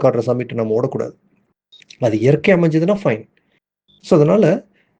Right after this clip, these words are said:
அந்த தொடர்பு அப்படிங்கிறது எவ்வளவு அழகா தெளிவா இருக்கு அப்படிங்கிறது வந்து, இப்ப உங்களை அருள்வாக்குல சொன்னதுன்றது வந்து என்னன்னு சொன்னா, அந்த பெண்ணோட மைண்ட்ல ஃபில்டர் ஆகி வருது. அந்த, அந்த ஆத்மா அப்படிங்கிறது வந்து பல விதத்துல உங்களுக்கு எக்ஸ்பிரஸ் பண்ணிட்டு தான் இருக்கு, பல விதத்துல அது கைட் பண்ணிட்டு தான் இருக்கு. அப்படிங்கும்போது,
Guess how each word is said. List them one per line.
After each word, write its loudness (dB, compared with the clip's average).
அந்த 2
தொடர்பு 4
அப்படிங்கிறது 2
எவ்வளவு 2
அழகா 0
தெளிவா 4
இருக்கு -2
அப்படிங்கிறது -2
வந்து, 0
இப்ப 0
உங்களை 2
அருள்வாக்குல 4
சொன்னதுன்றது -2
வந்து -2
என்னன்னு -4
சொன்னா, -2
அந்த 2
பெண்ணோட 2
மைண்ட்ல 4
ஃபில்டர் 0
ஆகி 4
வருது. -2
அந்த, 0
அந்த 2
ஆத்மா 0
அப்படிங்கிறது 0
வந்து 0
பல 2
விதத்துல -2
உங்களுக்கு 0
எக்ஸ்பிரஸ் -4
பண்ணிட்டு -4
தான் -2
இருக்கு, -6
பல 0
விதத்துல 0
அது 2
கைட் 0
பண்ணிட்டு -4
தான் -6
இருக்கு. -10
அப்படிங்கும்போது, -4